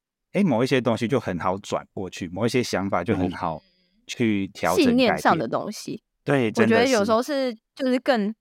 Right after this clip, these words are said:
Speaker 2: 更多是像是一些比较难处理，像恐惧啊，或是一些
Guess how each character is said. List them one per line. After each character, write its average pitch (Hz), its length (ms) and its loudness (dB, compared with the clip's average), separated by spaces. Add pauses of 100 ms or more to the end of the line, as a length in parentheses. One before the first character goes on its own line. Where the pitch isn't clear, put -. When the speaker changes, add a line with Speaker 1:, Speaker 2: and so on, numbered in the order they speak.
Speaker 2:
更 254 160 2
多 208 160 0
是 233 140 -4
像 220 200 2
是 214 180 0
一 202 40 0
些 190 100 2
比 175 80 -6
较 175 140 4
难 165 200 0
处 - 280 -6
理， - 180 -6
像 175 300 -2 (400)
恐 180 260 -2
惧 214 220 0
啊， 143 280 2
或 196 120 -2
是 180 340 -2
一 208 100 -4
些 156 320 -2